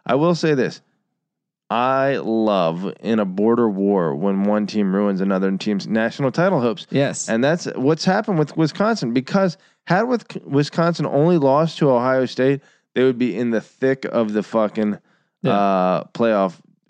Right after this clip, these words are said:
Speaker 1: conversation right now. If they were eleven and one going into the Big Ten championship
Speaker 2: Yeah.
Speaker 1: against, against a twelve and oh Ohio State, all they'd have to do is win that game, and they would be a shoo-in. They would be an
Speaker 2: But
Speaker 1: absolute lock.
Speaker 2: Lovey, Lovey.
Speaker 1: Lovey had different ideas.
Speaker 2: Um, I wanna, uh,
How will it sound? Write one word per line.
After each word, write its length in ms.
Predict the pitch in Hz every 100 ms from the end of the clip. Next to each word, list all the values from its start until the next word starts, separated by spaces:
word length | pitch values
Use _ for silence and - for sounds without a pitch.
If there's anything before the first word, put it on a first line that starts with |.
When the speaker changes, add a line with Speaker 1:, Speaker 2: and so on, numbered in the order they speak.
| -
Speaker 1:
conversation 580 | 127 117 104 110 104 104
right 120 | 101
now. 240 | 101 85 - _ _
If 160 | - 104
they 100 | 113
were 120 | 104
eleven 340 | 90 107 127
and 120 | 139 131
one 200 | 120 113
going 260 | 113 110
into 140 | 110 101
the 80 |
Big 220 | 101 104 95
Ten 160 | 107
championship 460 | 101 104 101 98 110
Speaker 2:
Yeah. 80 | 123
Speaker 1:
against, 180 | 98
against 340 | - 95 71 -
a 100 | -
twelve 240 | - 135 156
and 80 |
oh 200 | 143 135 - _ _ -
Ohio 260 | 123 135
State, 200 | 120 131
all 160 | 90 151
they'd 120 | 175
have 140 | 175 160
to 60 |
do 120 | 165
is 100 | 170
win 140 | 139 170
that 120 | 156
game, 140 | 165 160
and 80 | 156
they 60 |
would 120 | 165
be 120 | 165 165
a 40 |
shoo-in. 420 | - 196 190 175 - _ -
They 100 | 160
would 100 | 160
be 120 | 165
an 120 | 139
Speaker 2:
But 140 | 160
Speaker 1:
absolute 360 | 180 - 170 170
lock. 140 | 156 233
Speaker 2:
Lovey, 340 | 233 214 165 - _ 180
Lovey. 580 | 147 208 302 262 220 190
Speaker 1:
Lovey 300 | 156 214 220
had 180 | 190 175
different 240 | 156 160
ideas. 420 | 135 110 76 62 - - _ _ - 151
Speaker 2:
Um, 420 | 151 151 143 139 _ _ _ _ _ _ _ -
I 60 | 160
wanna, 260 | 175 147 139 160
uh, 140 | -